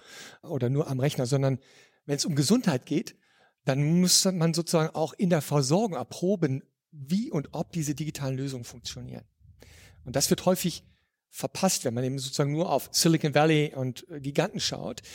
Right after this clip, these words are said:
Es braucht auch Wissen um die Frage, wie Versorgung funktioniert, was Patienten brauchen. Und hier kommt eine Stärke ins Feld, denke ich, die wir noch stärker nach vorne bringen müssen,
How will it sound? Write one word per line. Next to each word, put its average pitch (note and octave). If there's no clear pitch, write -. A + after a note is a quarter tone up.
Es -
braucht -
auch C#3
Wissen A#3+
um G#3+
die G3+
Frage, E3+
wie D#3
Versorgung E3
funktioniert, -
was C3+
Patienten D3+
brauchen. -
Und C#3
hier A#3+
kommt -
eine D#3+
Stärke -
ins -
Feld, -
denke D3
ich, A#2+
die E3
wir E3+
noch D#3+
stärker D#3+
nach C#3
vorne D#3
bringen -
müssen, C#3